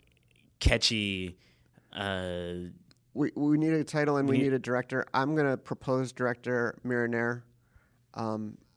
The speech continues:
Speaker 2: I love her.
Speaker 1: Okay.
Speaker 2: Indian woman. She also directed Queen of Katwa. She directed a lot of wonderful movies. She is awesome. Um, I don't know, this subject might be too weird for her. She, I'm sure she has a lot of other stuff going on, but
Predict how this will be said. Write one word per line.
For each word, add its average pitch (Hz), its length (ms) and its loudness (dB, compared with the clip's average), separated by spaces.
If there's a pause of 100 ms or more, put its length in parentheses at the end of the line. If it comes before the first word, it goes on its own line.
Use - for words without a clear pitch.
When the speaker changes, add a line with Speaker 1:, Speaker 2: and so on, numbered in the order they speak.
(140)
Speaker 2:
I 117 140 -4
love 110 200 -2
her. 110 320 -4
Speaker 1:
Okay. 120 340 4 (300)
Speaker 2:
Indian 127 320 0
woman. 120 420 -2 (300)
She 117 480 -6 (180)
also 113 300 -4
directed 113 720 0 (460)
Queen 123 200 -2
of 101 80 -6
Katwa. 120 500 0
She 117 200 -8
directed 110 380 -6
a - 20 -4
lot 110 320 0
of 110 160 -4 (160)
wonderful 110 340 -6
movies. 107 480 -8 (380)
She 110 540 -8 (100)
is 107 200 -10
awesome. 113 500 -4 (520)
Um, 110 460 -8 (680)
I 117 120 0
don't 113 120 -2
know, 110 140 -2
this 110 140 -6
subject 113 360 -6
might 110 220 -4
be 113 80 -8
too 107 220 -4
weird 110 240 -4
for 117 120 -6
her. 110 220 -4
She, - 180 -12
I'm 123 80 -8
sure 113 160 -8
she 123 120 -8
has 113 100 -8
a 113 40 -6
lot 107 300 -2
of 101 80 -6
other 95 160 -6
stuff - 260 -10
going 107 200 -6
on, 107 220 -6
but 104 240 -6